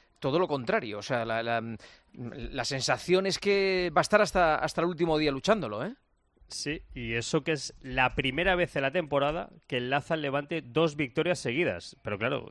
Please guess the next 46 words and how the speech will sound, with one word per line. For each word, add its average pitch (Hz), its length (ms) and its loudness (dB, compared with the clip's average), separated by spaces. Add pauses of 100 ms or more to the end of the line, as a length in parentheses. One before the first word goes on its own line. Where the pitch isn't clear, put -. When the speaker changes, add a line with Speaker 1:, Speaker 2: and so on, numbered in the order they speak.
Speaker 2:
es 98 240 -10
justo - 360 -2
en 135 40 -4
el 135 320 0
momento 117 340 0
más 117 200 0
importante. 110 520 -2
Se 110 160 -4
pone 135 200 2
a - 20 2
dos 131 160 2
puntos, 180 440 -2
quedan 120 200 2
seis 107 160 -4
partidos, 156 560 -2
el 117 80 0
lunes 123 240 -2
al 117 80 -2
campo 113 260 0
del 110 100 2
Español, 117 500 2 (440)
que 104 120 -2
ya 104 100 2
has 107 60 2
visto 107 180 -4
cómo 104 140 -2
está 107 160 -4
el 107 40 0
Español, 117 440 0 (320)
pero 127 200 4
para 123 160 4
mí 135 120 -2
todo 151 180 2
se 139 160 -2
resume 156 640 -2
en 117 220 -8
un 120 80 -8
dato 120 240 -2
que 120 100 -4
ha 120 40 0
dado 120 200 0
Pedrito 113 320 -2
Martín 110 300 -4
hace 110 160 -4
un 110 80 -4
rato, 139 460 2